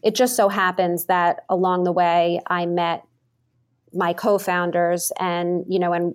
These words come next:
and we got into footwear because we saw this opportunity. I've learned a ton about how to make shoes, <laughs> about feet in general,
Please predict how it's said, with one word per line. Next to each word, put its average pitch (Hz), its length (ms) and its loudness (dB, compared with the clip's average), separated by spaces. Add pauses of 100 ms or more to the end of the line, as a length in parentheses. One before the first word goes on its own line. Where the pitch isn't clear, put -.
and 175 260 -2
we 190 140 2
got 180 300 0
into 180 320 0
footwear 180 560 2
because 175 260 -4
we 170 120 0
saw 175 240 0
this 175 180 0
opportunity. 175 840 0 (300)
I've 208 240 0
learned 190 400 2
a - 80 2 (100)
ton 175 540 -2 (160)
about 175 400 0
how 185 160 -2
to 175 80 0
make 175 220 -2
shoes, 170 480 -2
<laughs> - 40 -10
about 240 360 0
feet 202 360 0
in 233 160 2
general, 180 600 2